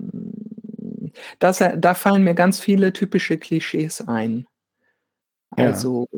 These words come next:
Speaker 1: ähm, was weiß ich, die ersten Gastarbeiter,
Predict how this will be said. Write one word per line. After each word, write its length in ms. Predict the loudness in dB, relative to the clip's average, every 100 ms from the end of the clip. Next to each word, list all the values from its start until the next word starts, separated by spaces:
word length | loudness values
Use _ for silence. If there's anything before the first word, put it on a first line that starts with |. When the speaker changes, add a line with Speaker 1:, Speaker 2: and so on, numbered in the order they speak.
| -10 -10 -6
Speaker 1:
ähm, 760 | -2 0 0 0 -2 -4 -8 -6
was 240 | -4 -2 -2
weiß 200 | 0 0
ich, 260 | -2 -4
die 260 | -4 0 2
ersten 480 | 0 0 -4 -2 2
Gastarbeiter, 1200 | 0 0 0 0 4 2 2 0 0 0 -2